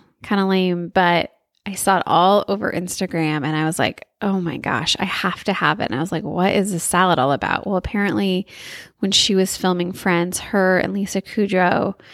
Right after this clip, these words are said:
ate the same salad for ten years straight every day for lunch. And I don't know if that's a myth. Apparently it was in the Los Angeles Times or something, but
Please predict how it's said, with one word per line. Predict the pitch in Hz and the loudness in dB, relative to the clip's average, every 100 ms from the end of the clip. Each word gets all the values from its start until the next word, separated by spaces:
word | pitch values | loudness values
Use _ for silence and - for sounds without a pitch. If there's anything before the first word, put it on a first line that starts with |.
| - - - - _ _ _ | -20 -20 -20 -20 _ _ _
ate | 117 226 - - | 2 2 0 0
the | 208 | 0
same | - - 202 208 | 0 0 0 -2
salad | 208 180 165 - 190 | 0 2 2 2 -2
for | - 190 | -4 -6
ten | - 185 | -4 -6
years | 180 185 | -4 -4
straight | - - - - | -4 0 0 0
every | 185 208 | -2 -2
day | 202 185 | -2 -4
for | - - | -4 -4
lunch. | - - - - | -4 -4 -8 -6
And | - | -2
I | 202 | 2
don't | 202 190 | 4 4
know | 175 170 | 4 4
if | - - | 2 0
that's | 185 - | -2 -2
a | |
myth. | 175 165 156 - | -2 0 0 -2
Apparently | 208 196 98 - | -4 -2 -2 0
it | - | 0
was | - 202 | 0 -2
in | 175 165 - | -4 -4 -4
the | 226 | 0
Los | 208 - - | 0 0 -2
Angeles | - - 175 - | -2 -2 -4 -6
Times | - - 190 - | -4 -4 -4 -4
or | 185 | -4
something, | 160 - 202 202 | -4 -4 -6 -2
but | - | -2